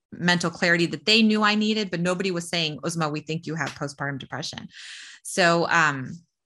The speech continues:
he mentioned to me, the occupational health doctor said, um, "Oh yeah, I'm married to this corporate lawyer. And I remember walking home one day after we had the baby,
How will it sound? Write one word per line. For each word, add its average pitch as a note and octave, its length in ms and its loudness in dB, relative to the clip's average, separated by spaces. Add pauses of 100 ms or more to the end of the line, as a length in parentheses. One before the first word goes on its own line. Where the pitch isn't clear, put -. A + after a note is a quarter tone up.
(360)
he G3 760 2
mentioned G#3+ 420 2
to F3+ 80 -8
me, D3 120 -4
the C#3+ 120 0
occupational E3 760 0
health D#3 300 0
doctor D3+ 560 0
said, C#3+ 480 0
um, C#3+ 380 -2 (400)
"Oh B3+ 60 2
yeah, F4 260 6
I'm G#3 160 6
married G3 360 4
to G3+ 60 -6
this E3+ 140 -6
corporate G3 500 -2
lawyer. F#3 400 4
And E3 100 6
I E3 100 4
remember F#3 420 2
walking E3 400 -4
home F#3 240 0
one D4 140 0
day E3 100 0
after E3 320 -4
we F3 160 -2
had E3+ 220 -2
the D#3 60 -8
baby, F#3+ 520 0